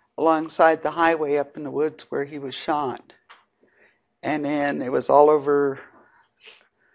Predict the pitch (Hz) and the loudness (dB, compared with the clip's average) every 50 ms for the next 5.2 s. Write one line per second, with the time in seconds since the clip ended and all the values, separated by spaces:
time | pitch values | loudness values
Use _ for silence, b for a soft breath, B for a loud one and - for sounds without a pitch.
0 | _ _ _ _ _ _ - - - 185 185 175 160 156 139 139 139 - - - | _ _ _ _ _ _ -12 -8 -6 -4 -2 -2 -2 -4 -4 -4 -6 -6 -8 -12
1 | _ _ _ _ _ _ 151 151 151 139 135 135 - - - _ _ _ _ _ | _ _ _ _ _ _ -4 -4 -2 -4 -4 -6 -8 -10 -16 _ _ _ _ _
2 | _ _ _ _ _ _ _ _ _ _ - - 185 175 180 180 180 165 - - | _ _ _ _ _ _ _ _ _ _ -4 4 6 6 6 6 2 -2 -6 -8
3 | 190 180 - - 160 165 160 160 160 156 156 - - 156 151 151 151 143 143 135 | -10 -10 -8 -6 -4 -4 -2 -2 -2 -4 -6 -4 -2 0 2 2 2 2 0 0
4 | 139 139 - - - - 135 131 - - 139 - - - - 175 175 170 160 160 | -2 -4 -8 -10 -12 -12 -10 -10 -10 -12 -14 -16 -8 0 2 4 6 6 6 4
5 | 160 156 156 156 | 4 2 -2 -4